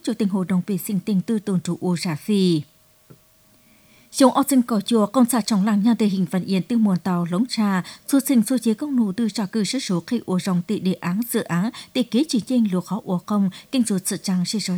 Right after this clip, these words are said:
trà, công sở sự trăng đảng hai ký chạy, tư bút chỉ muôn tàu lống trà, bảo làng. Lúa khó trừ tia cán chơi tư tố lò chùa. Sáu căng giống ông sinh cầu chùa, hình Văn Yên tư muôn, nên cầu gì so lo chờ y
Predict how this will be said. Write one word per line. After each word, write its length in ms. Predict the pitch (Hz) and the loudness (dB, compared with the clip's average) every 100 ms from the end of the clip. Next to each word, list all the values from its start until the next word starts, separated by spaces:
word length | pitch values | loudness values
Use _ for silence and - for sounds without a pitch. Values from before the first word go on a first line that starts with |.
| - | -4
trà, 380 | 202 196 185 165 - - - | -4 0 -2 -4 -10 -10 0
công 140 | 320 | 0
sở 140 | - 226 | 2 -2
sự 120 | 220 | -2
trăng 240 | 190 208 185 | -2 -2 -2
đảng 220 | 208 185 | -2 -2
hai 180 | 160 214 | -2 -4
ký 180 | 202 - | -2 -4
chạy, 360 | - 190 180 170 - - | -2 0 0 -2 -8 -6
tư 180 | - 226 202 | 2 2 2
bút 120 | 226 | -2
chỉ 140 | - 175 | -2 0
muôn 200 | 180 180 | 0 0
tàu 180 | 185 175 | -2 -4
lống 140 | 165 202 | -4 -6
trà, 320 | - 196 185 175 - - | -2 0 0 0 -4 0
bảo 140 | 208 | 0
làng. 420 | 190 214 208 180 147 _ _ - - - - - _ - | 4 4 4 2 -2 _ _ -20 -20 -20 -20 -20 _ 2
Lúa 160 | 214 | 4
khó 180 | 214 220 | 4 2
trừ 160 | 320 254 | 2 0
tia 200 | 277 262 | 0 0
cán 200 | 202 254 | 2 -2
chơi 240 | - 196 | 0 -4
tư 180 | 185 233 | -2 -4
tố 180 | - 190 | -2 -2
lò 80 | 208 185 | -2 -4
chùa. 360 | 214 208 180 160 - _ | 0 2 4 2 -2 _
Sáu 200 | - - | -4 0
căng 260 | 233 294 277 | 0 2 0
giống 220 | 254 226 - | 0 -2 0
ông 100 | 254 | -2
sinh 200 | - 226 | 2 0
cầu 180 | 220 | 0
chùa, 380 | 180 - 202 180 156 - | -6 -2 0 0 -2 -2
hình 160 | 285 240 | 2 4
Văn 140 | 233 | 2
Yên 240 | 214 226 | 0 0
tư 160 | 214 285 | 2 2
muôn, 480 | 277 226 208 185 175 | 2 4 4 4 2
nên 200 | 180 196 | 4 4
cầu 160 | 190 196 | 4 0
gì 180 | 185 190 | 0 -2
so 160 | 208 196 | -2 -2
lo 120 | 247 233 | -4 -2
chờ 140 | 185 | -4
y 140 | - | -2